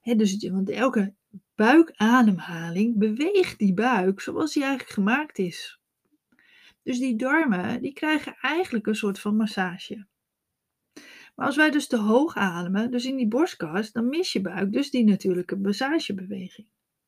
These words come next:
Ook dit kan ervoor zorgen dat je een verminderde darmwerking krijgt en dus pijn.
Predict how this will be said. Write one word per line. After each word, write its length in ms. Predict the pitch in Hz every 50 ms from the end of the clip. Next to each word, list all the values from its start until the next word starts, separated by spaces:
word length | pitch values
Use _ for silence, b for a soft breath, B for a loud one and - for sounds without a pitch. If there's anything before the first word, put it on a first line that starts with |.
| _ _ _ _ _ _ _ _ _ _ _ _ B B B B B B B B B B _
Ook 300 | - 311 359 339 - -
dit 260 | 240 240 277 294 -
kan 200 | - 320 302 294
ervoor 220 | 269 233 220 202
zorgen 520 | 190 - 185 185 175 196 202 - 277 277 262
dat 180 | 262 254 240
je 80 | 254 233
een 140 | 214 220 208
verminderde 540 | - 208 196 220 254 294 294 240 202 185 170
darmwerking 760 | 190 180 196 240 254 247 214 170 160 165 - - 175 175 170
krijgt 540 | - - 165 175 214 247 247 - - - _
en 220 | - 294 320 302
dus 220 | 247 220 214 -
pijn. 460 | - 185 165 - 170 180 170 175 -